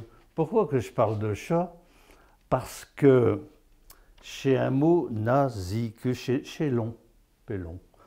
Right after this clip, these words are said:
Alors quand c'est long, bah, on, on enlève un morceau. On enlève un morceau.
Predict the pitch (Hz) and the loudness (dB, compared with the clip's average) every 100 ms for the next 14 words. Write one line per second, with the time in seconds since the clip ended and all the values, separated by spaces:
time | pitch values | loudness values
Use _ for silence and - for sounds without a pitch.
0 | _ - 110 - 226 - 139 120 151 226 | _ -4 -4 -2 -4 -2 -2 2 2 2
1 | 277 - - - - - 131 - 131 131 | -2 -10 -20 -20 -16 -2 -2 0 -2 -2
2 | 135 127 120 127 139 139 160 147 135 135 | -2 -4 -2 0 2 2 2 2 2 0
3 | - - 135 127 - _ _ _ - _ | -2 0 2 2 0 _ _ _ -20 _
4 | - - - - 101 101 101 135 160 120 | -20 -20 -20 -10 -4 -2 0 0 -2 -2
5 | 101 95 - 160 196 - | -2 -4 -4 -2 0 -2